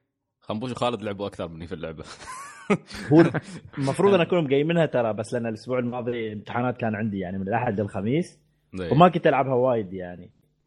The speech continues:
Speaker 2: كنت المفروض أكون حاليًا مخلصنها، بس شو نسوي عاد؟ الحين بدينا يعني فيها جد اللعبة.
Speaker 1: أنا والله للأسف يعني بديت ال-، من الويكند الماضي بس لعبت ساعة.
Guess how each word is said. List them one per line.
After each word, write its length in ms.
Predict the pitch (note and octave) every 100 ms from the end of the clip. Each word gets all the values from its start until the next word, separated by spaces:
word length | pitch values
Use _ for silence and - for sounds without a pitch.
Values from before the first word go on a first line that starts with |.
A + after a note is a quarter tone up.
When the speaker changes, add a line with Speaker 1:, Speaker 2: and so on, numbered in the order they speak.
| - _ -
Speaker 2:
كنت 100 | F3
المفروض 260 | E3+ F3
أكون 300 | F3 F3+ E3
حاليًا 240 | - D#3+ D#3+
مخلصنها، 360 | C#3+ B2 A#2
بس 500 | A2 C3+ - - - _ _ _ _ _ -
شو 60 | A#2+
نسوي 260 | F#2+ F2+
عاد؟ 120 | G2+
الحين 220 | C3 D#3 C#3
بدينا 500 | G#2 G#2 F#2+ F2+ - -
يعني 240 | G#2+ F#2+ G2+
فيها 280 | - F#2 F2+
جد 260 | G#2 - - -
اللعبة. 380 | F2+ E2 - B2+
Speaker 1:
أنا 120 | C3+
والله 320 | G2 A#2+ D3
للأسف 360 | C3+ C#3+ A#2 G2+
يعني 160 | G2+
بديت 380 | G2 G#2+ C3+ -
ال-، 320 | G2 F2+ -
من 40 | G#2
الويكند 360 | A#2 D3+ C#3+
الماضي 340 | B2 B2+ D3+ B2
بس 200 | B2 A2+
لعبت 220 | G#2+ -
ساعة. 400 | B2 A#2+ C3